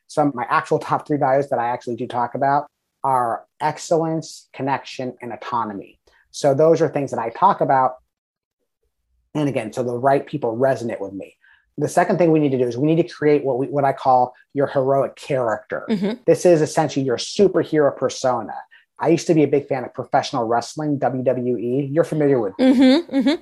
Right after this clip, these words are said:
Speaker 2: Yeah, totally.
Speaker 1: that, with that kind of stuff, right?
Speaker 2: Yep.
Speaker 1: Were you ever into it? I'm just kinda curious. That would be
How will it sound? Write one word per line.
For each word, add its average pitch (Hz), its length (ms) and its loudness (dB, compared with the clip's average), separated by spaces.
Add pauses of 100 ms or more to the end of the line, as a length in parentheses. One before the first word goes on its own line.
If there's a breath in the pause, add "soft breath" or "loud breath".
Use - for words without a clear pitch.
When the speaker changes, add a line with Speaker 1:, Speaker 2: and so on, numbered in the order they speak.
(160)
Speaker 2:
Yeah, 226 280 4
totally. 254 640 2
Speaker 1:
that, - 220 -6 (100)
with 131 240 -8
that 123 120 -2
kind 117 120 -4
of 107 80 -12
stuff, 110 280 -10
right? 120 220 -2
Speaker 2:
Yep. 214 280 -2
Speaker 1:
Were 143 80 2
you 180 100 6
ever 170 120 4
into 143 280 0
it? 170 80 4
I'm 120 120 -10
just 123 140 -14
kinda 110 160 -10
curious. 87 460 -8
That 85 120 -8
would 90 120 -14
be 92 200 -12